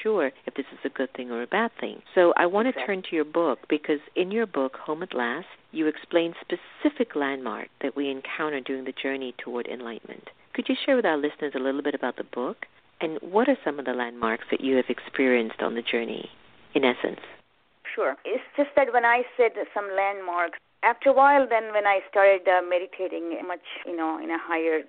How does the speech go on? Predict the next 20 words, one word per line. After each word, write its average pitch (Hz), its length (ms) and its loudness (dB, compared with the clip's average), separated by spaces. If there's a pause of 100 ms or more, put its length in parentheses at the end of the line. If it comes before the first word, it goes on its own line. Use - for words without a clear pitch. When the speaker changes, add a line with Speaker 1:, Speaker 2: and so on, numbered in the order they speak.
Speaker 2:
depth 165 340 2
and 147 160 -2
higher 156 280 -2
level, 151 680 0
and 151 320 2
the 147 140 6 (200)
time 170 460 6
I 156 80 6
was 147 200 2
meditating 151 880 0
increased 175 600 -2 (100)
tremendously, 151 880 -4
you 143 80 -4
know, 135 200 -2 (120)
two, 151 200 -6
three 139 140 -4
hours 147 380 -2 (160)
gone 156 560 2 (120)
in 147 220 -8
my 147 260 -8